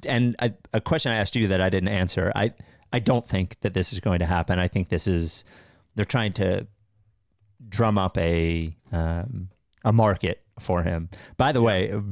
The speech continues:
Speaker 1: very interesting thing, when Shams reported it, E S P N not going with the story for six hours because of Woj is a very interesting media plot line, if you like it. Um, Ethan, uh, Strauss wrote a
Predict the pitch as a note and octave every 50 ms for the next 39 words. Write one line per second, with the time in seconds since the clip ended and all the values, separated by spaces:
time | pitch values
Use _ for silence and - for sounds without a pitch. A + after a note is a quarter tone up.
0 | F#2+ - - A#2 G2 B2+ C3+ C#3+ B2 G#2+ G2+ F#2+ - G2 F2+ - F#2+ F2+ F2 -
1 | F2+ E2+ E2 D#2+ E2 F#2 F2 F2+ - - A#2 A2+ A2 F2+ E2+ F2 - - - G2+
2 | F#2 F2+ F2+ D#2+ E2 E2 E2 - - - - - _ _ _ _ C#3 D3+ E3 D3
3 | - - - C3 A#2 A2 G#2+ G2 G2 A2 - B2+ A2 G#2 G2+ F#2+ F#2+ F#2+ - -
4 | F#2+ - - - - G#2+ F#2+ F#2+ F2+ E2+ F2 F2 F2+ - _ - A2+ G2+ - -
5 | - A2+ - - - A2+ G2 F#2 F#2 F#2 F2+ G#2+ G2+ - - - A2 - - G2
6 | F2+ F2+ F2 F2+ F2+ F2+ F2+ F2 E2+ D#2+ - - - - - - _ _ - A#2
7 | G2+ G2 - F#2 A2 G#2 F2 F2+ - - _ _ _ _ _ A#2+ A2+ G2 F#2 F2
8 | F2 G2+ B2 B2 A#2 G#2+ G2 G2 F#2 F#2+ F#2+ - - G2 - - G2+ F2+ F2+ F#2
9 | G#2 G2+ G2+ G#2 G2+ G2 F#2 E2+ - - F#2+ E2+ - - G#2 F#2 F2+ E2+ D#2+ -
10 | - E2+ E2+ F2 E2+ E2+ - - G2 F2+ - - - - - A#2 F#2 F2 F2 F2
11 | F2 F2 F2 - - G#2 G2 - G#2 G2 F2 F2 E2+ E2+ F2 - _ _ _ _
12 | _ C#3+ D3+ A2+ - - - A#2 G#2 F2+ E2 D#2+ - - A2 F#2+ F2 F2+ F2+ F2
13 | E2+